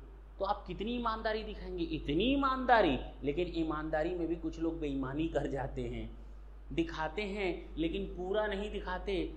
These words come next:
आधा अधूरा दिखाते हैं। तो केवल green channel में जाने से ये मत समझ लेना,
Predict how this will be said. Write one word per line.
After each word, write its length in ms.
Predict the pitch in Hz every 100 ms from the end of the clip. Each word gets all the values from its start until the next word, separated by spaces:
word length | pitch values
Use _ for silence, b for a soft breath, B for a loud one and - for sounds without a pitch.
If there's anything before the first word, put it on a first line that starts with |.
| -
आधा 500 | 156 160 165 165 196
अधूरा 300 | 185 175 175
दिखाते 440 | 170 165 160 151 156
हैं। 540 | 143 139 123 - -
तो 80 | 156
केवल 420 | 151 180 196 214
green 400 | 147 160 202 214
channel 340 | 208 180 190
में 160 | 190 190
जाने 300 | 175 170 180
से 140 | -
ये 260 | 175 151 185
मत 240 | 190 202
समझ 380 | 202 202 196 185
लेना, 640 | 190 196 202 202 175 180